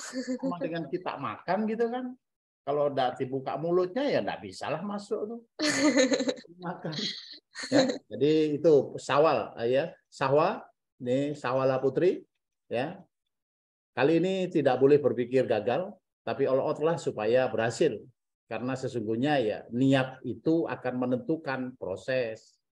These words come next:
Speaker 1: Ya, kalau nggak niat prosesnya pastilah ya kendor, ya. Jadi sahwala putri, ya.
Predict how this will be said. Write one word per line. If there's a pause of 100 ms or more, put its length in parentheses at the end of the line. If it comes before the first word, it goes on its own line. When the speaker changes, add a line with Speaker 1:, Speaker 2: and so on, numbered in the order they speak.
(520)
Speaker 1:
Ya,
kalau
nggak
niat
prosesnya
pastilah (320)
ya
kendor, (240)
ya. (640)
Jadi (320)
sahwala
putri, (320)
ya.